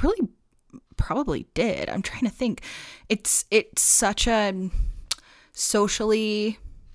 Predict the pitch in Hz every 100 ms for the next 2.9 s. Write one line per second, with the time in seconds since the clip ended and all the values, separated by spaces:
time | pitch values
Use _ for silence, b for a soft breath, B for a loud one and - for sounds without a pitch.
0 | - 208 - 185 - 202 185 175 196 170
1 | 175 165 175 156 135 233 302 - 175 160
2 | 160 185 131 151 165 175 185 202 262